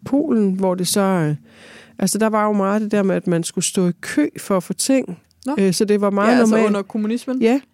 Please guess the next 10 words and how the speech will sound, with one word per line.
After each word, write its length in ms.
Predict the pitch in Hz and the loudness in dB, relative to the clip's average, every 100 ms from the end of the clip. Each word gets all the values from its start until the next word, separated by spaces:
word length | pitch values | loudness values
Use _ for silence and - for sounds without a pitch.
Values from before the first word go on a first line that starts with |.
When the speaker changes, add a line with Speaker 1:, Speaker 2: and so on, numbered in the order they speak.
| - | -10
Speaker 2:
Ja. 80 | 285 _ _ _ | -10 _ _ _
Speaker 1:
Så 200 | - 240 | -6 -2
der 120 | 214 233 | 2 2
er 120 | 254 | 2
simpelthen 340 | - 285 254 | 2 4 4
stadigvæk, 540 | 226 - 254 262 233 - | 2 2 2 4 2 0
at 160 | 214 202 | -2 0
man, 360 | 196 175 175 - | 2 2 0 -2
at 140 | 202 196 | -4 0
man 200 | 185 | 0